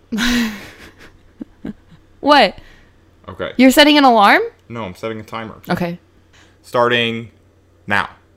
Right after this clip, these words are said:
Speaker 1: So we pick up with Anakin and an older Anakin, definitely recasted Anakin and Obi-Wan, and they're in the Coruscant, the city of dreams and the city of cities, and they are, uh, protecting Padme 'cause the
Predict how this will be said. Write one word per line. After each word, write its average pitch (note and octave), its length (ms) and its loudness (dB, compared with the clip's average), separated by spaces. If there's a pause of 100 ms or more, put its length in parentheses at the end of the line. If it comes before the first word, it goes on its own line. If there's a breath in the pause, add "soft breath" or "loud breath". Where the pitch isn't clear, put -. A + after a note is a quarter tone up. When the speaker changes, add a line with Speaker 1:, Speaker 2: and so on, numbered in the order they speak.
(140)
Speaker 1:
So A3 100 -10
we A3 60 -6
pick C4 200 -2
up C4+ 200 4
with G#3 260 -6
Anakin B3 720 -4
and F#3+ 540 -8 (320)
an F#3+ 100 -10
older C4 400 0
Anakin, E3+ 840 -8 (120)
definitely G3 540 -4
recasted F3+ 640 0
Anakin F3+ 480 -8
and F3 240 -10
Obi-Wan, F#3+ 480 -2
and E3+ 200 -10
they're E3 180 -6
in E3 340 -10
the D3+ 320 -6
Coruscant, A3+ 560 -2
the F#3 140 -8
city G3 420 -8
of E3 460 -10
dreams G#3+ 440 -8
and E3+ 220 -12
the E3 80 -12
city G3+ 420 -8
of E3 220 -10
cities, G3+ 460 -6 (360 loud breath)
and G3+ 280 -4
they F#3 320 0
are, E3+ 500 -4
uh, E3 220 -6
protecting A3+ 640 -4
Padme A3 640 2
'cause F#3 320 -10
the F3+ 340 -6